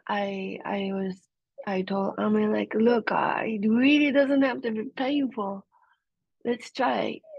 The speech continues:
But then also, like, I was like, "I'm putting my foot down. I'm not giving up," sort of like, uh, you know, "until I, I, I have, I have enough."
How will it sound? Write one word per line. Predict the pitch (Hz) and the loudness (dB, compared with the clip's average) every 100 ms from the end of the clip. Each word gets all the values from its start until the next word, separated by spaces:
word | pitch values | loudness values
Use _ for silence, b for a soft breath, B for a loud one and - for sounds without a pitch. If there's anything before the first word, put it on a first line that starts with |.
| - - | -10 -4
But | 208 | 0
then | 220 208 | 0 0
also, | 208 226 233 - 202 | 2 2 2 0 -2
like, | 190 202 190 - 214 | -2 -4 -6 -8 -4
I | 202 | -4
was | 202 | -4
like, | 196 | -2
"I'm | 220 240 | 0 2
putting | 269 269 233 | 2 2 2
my | 202 | 0
foot | - 226 214 | -2 -4 -2
down. | 196 185 | -2 -2
I'm | 196 208 214 | 0 2 4
not | 220 208 - _ _ _ _ _ _ 190 | 2 2 -4 _ _ _ _ _ _ 0
giving | 226 220 214 196 | 2 4 2 0
up," | 196 190 _ - | -2 -4 _ -8
sort | 214 202 | -4 -2
of | 196 | -2
like, | 185 185 185 | -4 -6 -8
uh, | 185 185 175 170 _ _ _ _ _ _ _ - | -6 -6 -8 -12 _ _ _ _ _ _ _ 2
you | 233 208 | 4 6
know, | 196 - | 4 2
"until | 214 208 220 208 | 2 4 6 6
I, | 196 - | 4 0
I, | 208 202 208 | -4 -2 -2
I | 196 | 0
have, | 196 196 190 - | 0 -2 -4 -8
I | 202 | -6
have | 196 190 | -4 -4
enough." | 190 208 208 | -2 0 -2